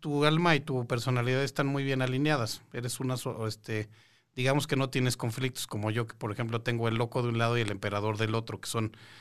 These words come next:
el loco que se la pasa en el desma-, <laughs> es el de le vale madre y el, el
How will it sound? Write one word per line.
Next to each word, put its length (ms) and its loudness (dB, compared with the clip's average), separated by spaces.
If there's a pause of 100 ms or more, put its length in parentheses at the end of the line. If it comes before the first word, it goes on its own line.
(240)
el 180 0
loco 260 -2
que 100 -8
se 80 -2
la 160 -4
pasa 340 6
en 120 4
el 140 0
desma-, 340 0
<laughs> 20 -4
es 260 0
el 160 4
de 120 4
le 120 4
vale 220 6
madre 340 6
y 100 4
el, 200 4
el 100 4